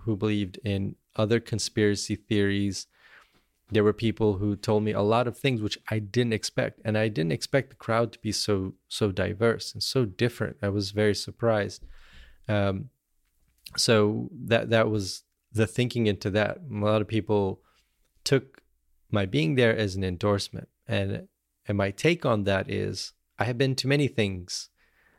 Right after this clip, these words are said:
I have filmed many places and events around the world. It does not always necessarily mean I am endorsing that thing.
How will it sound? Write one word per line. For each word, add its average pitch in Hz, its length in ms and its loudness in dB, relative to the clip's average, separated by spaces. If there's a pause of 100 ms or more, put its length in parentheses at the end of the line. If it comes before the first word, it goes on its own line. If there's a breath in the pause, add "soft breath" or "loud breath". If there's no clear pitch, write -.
I 107 80 0
have 104 120 0
filmed 113 280 2
many 117 180 4
places 101 640 0
and 98 240 -2
events 98 400 -2
around 95 240 -2
the 101 80 -14
world. 101 420 2 (260)
It - 80 -20
does 101 180 0
not 107 180 0
always 113 400 2
necessarily 110 680 0
mean 107 320 0
I 92 120 -2
am 92 100 -4
endorsing 107 800 0
that 101 380 -2
thing. 107 300 0